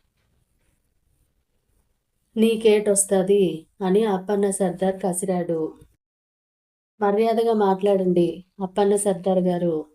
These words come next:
అన్నాడు కేశవరామయ్య ఒక్క అడుగు వెనక్కి వేస్తూ.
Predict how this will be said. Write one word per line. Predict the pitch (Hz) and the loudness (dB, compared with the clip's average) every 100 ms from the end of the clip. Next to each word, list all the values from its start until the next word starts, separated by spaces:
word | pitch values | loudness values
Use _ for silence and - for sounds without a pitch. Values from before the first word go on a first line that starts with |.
| - - | -14 -4
అన్నాడు | 190 190 185 180 | 0 2 0 0
కేశవరామయ్య | 185 185 190 202 196 185 175 175 165 - | 0 0 0 0 0 -2 -4 -6 -8 -4
ఒక్క | 185 180 190 | -4 -2 -2
అడుగు | 180 185 190 | -2 0 0
వెనక్కి | 175 180 180 175 | 0 -2 -4 -6
వేస్తూ. | 165 - - 160 | -4 -6 -6 -8